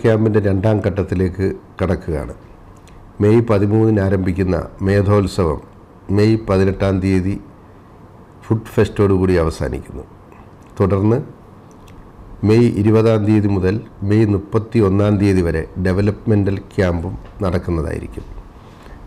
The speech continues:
മേധോത്സവത്തിൽ പ്രധാനമായും സാഹിത്യ, സാമൂഹ്യ, കലാരംഗത്തുള്ള പ്രഗത്ഭന്മാരായ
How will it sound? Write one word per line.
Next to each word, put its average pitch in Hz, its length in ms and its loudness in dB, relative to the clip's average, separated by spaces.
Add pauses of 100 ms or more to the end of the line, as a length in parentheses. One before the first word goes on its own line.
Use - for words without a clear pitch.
മേധോത്സവത്തിൽ 123 720 2 (140)
പ്രധാനമായും 107 640 2 (920)
സാഹിത്യ, 120 540 2 (100)
സാമൂഹ്യ, 110 560 0 (800)
കലാരംഗത്തുള്ള 101 760 0 (220)
പ്രഗത്ഭന്മാരായ 101 840 0